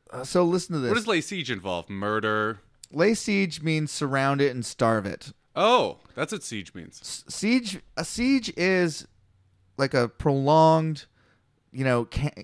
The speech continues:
Speaker 1: camp around the town.
Speaker 2: Mm-hmm.
Speaker 1: Actually storming the walls, that's a battle.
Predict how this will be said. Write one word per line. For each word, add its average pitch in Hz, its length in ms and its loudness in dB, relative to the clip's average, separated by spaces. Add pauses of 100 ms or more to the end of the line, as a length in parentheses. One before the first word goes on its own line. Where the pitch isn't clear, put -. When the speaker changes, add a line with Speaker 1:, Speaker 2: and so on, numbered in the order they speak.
Speaker 1:
camp 139 480 0
around 127 340 0
the 120 60 -6
town. 110 420 -2
Speaker 2:
Mm-hmm. 135 260 -2 (500)
Speaker 1:
Actually 165 340 4
storming 160 540 4
the 139 60 4
walls, 127 420 6
that's 135 180 2
a 127 80 2
battle. 110 580 2